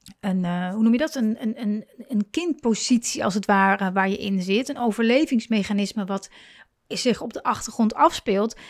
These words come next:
waardoor je in die staat van zijn blijft. En daardoor, ehm, kan je, ja, daardoor raak je dus over, eh, terecht, zeg maar, overprikkeld. Het hoeft nu niet meer,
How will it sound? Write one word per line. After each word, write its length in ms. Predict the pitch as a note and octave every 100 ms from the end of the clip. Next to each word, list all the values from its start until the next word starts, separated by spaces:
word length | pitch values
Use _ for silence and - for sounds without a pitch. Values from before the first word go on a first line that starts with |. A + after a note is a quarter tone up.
| -
waardoor 360 | B3 A#3 D#4+
je 120 | D#4+ D4
in 180 | C#4
die 120 | C4 A#3+
staat 360 | - B3+ A#3
van 160 | - A3
zijn 420 | B3 E4+ D4+ G3
blijft. 680 | F#3+ F3 G3+ F#3+ G#3+ - - _ _ _ _ _ _ _ _ _ _
En 260 | C4 C4
daardoor, 640 | B3+ D4 D4+ C4 A#3+ A#3+ A#3+ _
ehm, 500 | - A3+ A3+ A3+ G#3+ A3
kan 200 | - D4+
je, 120 | - -
ja, 300 | D4+ A#3 -
daardoor 360 | B3 A#3+ B3+ A#3+
raak 220 | C#4 C4+
je 120 | -
dus 180 | A#3 G#3
over, 260 | - G#3+ -
eh, 100 | - - - - - B3+
terecht, 540 | - A#3+ D#4 C#4 -
zeg 200 | - B3
maar, 220 | G#3+ G#3 -
overprikkeld. 880 | C#4 A#3+ A3 C#4 F#4 - A3 - -
Het 200 | - G#3+
hoeft 240 | G#3+ G4
nu 160 | B3+ B3
niet 220 | F#3+ F3+
meer, 440 | F3 F3 A3 G#4+